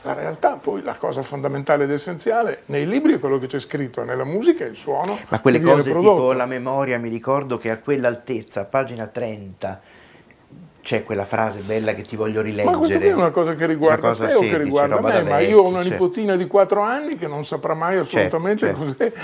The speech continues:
Speaker 1: la frase. Legge enormemente più di quello
Speaker 2: Cosa
Speaker 1: che
Speaker 2: si
Speaker 1: leggessi
Speaker 2: perde?
Speaker 1: io
Speaker 2: Mm.
Speaker 1: quando avevo quattro
Speaker 2: Quattro
Speaker 1: anni.
Speaker 2: anni, ok.
Speaker 1: Eh, è
Speaker 2: Quattro
Speaker 1: completamente
Speaker 2: anni, sì, infatti effettivamente è
Speaker 1: Eh,
Speaker 2: un'età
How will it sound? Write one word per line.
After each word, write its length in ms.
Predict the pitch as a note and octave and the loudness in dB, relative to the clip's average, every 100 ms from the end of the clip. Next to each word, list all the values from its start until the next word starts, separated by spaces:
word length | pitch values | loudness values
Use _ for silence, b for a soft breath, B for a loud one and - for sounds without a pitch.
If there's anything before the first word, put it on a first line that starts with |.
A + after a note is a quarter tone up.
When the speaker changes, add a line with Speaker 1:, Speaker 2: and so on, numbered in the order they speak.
| B | B
Speaker 1:
la 140 | - D3 | -4 -4
frase. 260 | D#3+ F#3+ | -2 -4
Legge 420 | G3 A3 D4+ F3+ E3+ | 0 4 4 4 2
enormemente 600 | E3+ F3 F3+ A#3 D4 F#3 | 2 0 0 0 0 -2
più 160 | F#3 | -2
di 80 | G3 | -2
quello 220 | D#3 G#3+ | 4 4
Speaker 2:
Cosa 100 | G#3+ - | 4 2
Speaker 1:
che 80 | C#3+ | 0
Speaker 2:
si 60 | |
Speaker 1:
leggessi 140 | F#3+ - | -4 -2
Speaker 2:
perde? 200 | A2 B3 | -2 2
Speaker 1:
io 260 | D4+ D3 | 4 4
Speaker 2:
Mm. 140 | C#3 A2 - - | 2 -4 -8 -2
Speaker 1:
quando 300 | E3 D#3 D3+ | -2 2 2
avevo 260 | D#3 D3 | 2 0
quattro 300 | C#3+ D3 C3+ | 0 2 4
Speaker 2:
Quattro 220 | C#3 C3+ A#2 | 4 2 2
Speaker 1:
anni. 200 | A#2 - | 0 -4
Speaker 2:
anni, 160 | - A#2 | -8 -8
ok. 200 | F#3+ - | -8 -6
Speaker 1:
Eh, 40 | |
è 440 | F4 G4 F3+ G#3 F3 | -4 -2 -2 -4 -4
Speaker 2:
Quattro 0 | |
Speaker 1:
completamente 420 | D#3 F#3+ G#3 E3+ | -4 0 2 2
Speaker 2:
anni, 160 | E3 A2 | 0 -4
sì, 120 | D3 | -8
infatti 340 | A2 D#3+ - | -4 -4 -4
effettivamente 560 | - A2+ - B2 F3+ F4 | -12 -12 -8 -6 -2 -2
è 40 | |
Speaker 1:
Eh, 20 | G#2+ | -2
Speaker 2:
un'età 480 | G2 F#2+ G#2+ G#2 | -6 -6 -6 -6